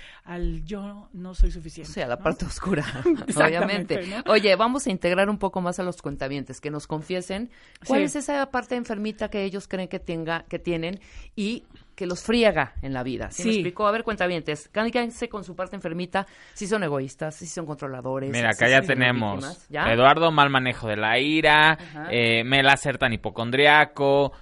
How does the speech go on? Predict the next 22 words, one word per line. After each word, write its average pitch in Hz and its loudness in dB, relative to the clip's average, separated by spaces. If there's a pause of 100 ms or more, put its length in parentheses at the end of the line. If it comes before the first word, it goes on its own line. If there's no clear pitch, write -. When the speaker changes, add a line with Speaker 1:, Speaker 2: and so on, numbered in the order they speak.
Speaker 3:
eh, 113 2
Speaker 1:
Ujú. 110 2
Speaker 3:
Saturnino, 135 2
el 123 2
miedo 131 2
a 113 0
cosas 110 -6
nuevas, 135 2
la 120 -2
intolerancia, 123 2 (200)
eh, 113 0
que 120 -6
son 139 -6
súper 160 4
enojones, 127 0
son 131 -4
controladores, 120 4
se 120 -6
toman 127 0
las 113 -2
cosas 123 -8
personales, 123 -2